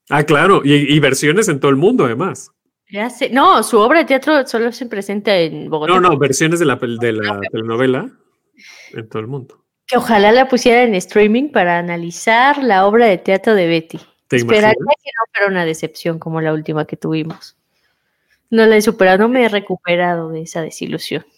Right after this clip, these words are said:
Speaker 1: ¿Cuál? Ah, de, de la que vimos juntos, que me quedé dormido.
Speaker 2: Ya sé, pero cerré el año mejor.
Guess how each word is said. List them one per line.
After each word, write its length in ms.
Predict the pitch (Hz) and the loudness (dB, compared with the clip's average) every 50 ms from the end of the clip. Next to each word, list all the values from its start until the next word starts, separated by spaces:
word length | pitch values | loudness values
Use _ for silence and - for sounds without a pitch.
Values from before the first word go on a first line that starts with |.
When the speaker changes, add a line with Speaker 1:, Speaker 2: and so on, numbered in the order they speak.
| _ _ _ _ _ | _ _ _ _ _
Speaker 1:
¿Cuál? 320 | - 139 123 120 110 - - | -4 -2 -2 -2 -2 -4 -2
Ah, 400 | 147 156 170 170 165 143 117 - | 0 2 2 4 2 0 -2 -4
de, 720 | - 131 123 123 120 113 113 113 110 110 107 110 120 113 - - - _ _ _ - - | -8 -4 -4 -2 -2 -2 -2 -2 -4 -4 -6 -8 -12 -14 -14 -18 -20 _ _ _ -20 -16
de 340 | - 120 113 110 117 113 113 - | -14 -14 -10 -4 -2 -2 -2 0
la 140 | 117 120 | -2 -4
que 80 | - 135 | -2 0
vimos 300 | 120 131 131 139 139 - | 2 2 2 0 -2 -2
juntos, 360 | - 143 139 123 175 202 214 - | -2 -4 -2 -2 -2 -4 -2 -2
que 100 | - 107 | -4 -4
me 100 | 113 110 | -4 -2
quedé 140 | - 117 117 | 0 2 2
dormido. 400 | 123 127 127 131 143 202 262 - _ _ _ _ _ _ _ _ - 214 | 2 2 2 0 -2 -2 -4 -8 _ _ _ _ _ _ _ _ -4 0
Speaker 2:
Ya 140 | 220 220 214 | 0 0 0
sé, 580 | 214 - - 190 180 170 170 165 160 160 156 - - - - _ | -2 -6 -8 -6 -4 -4 -4 -4 -6 -8 -10 -14 -20 -20 -4 _
pero 320 | 330 349 370 370 403 427 | 2 4 4 4 4 4
cerré 280 | 415 359 320 269 311 320 | 4 2 2 4 4 4
el 100 | 302 311 | 4 4
año 220 | 311 302 320 320 | 2 2 2 0
mejor. 380 | 269 214 202 - 269 269 254 | 0 -2 -2 0 0 0 0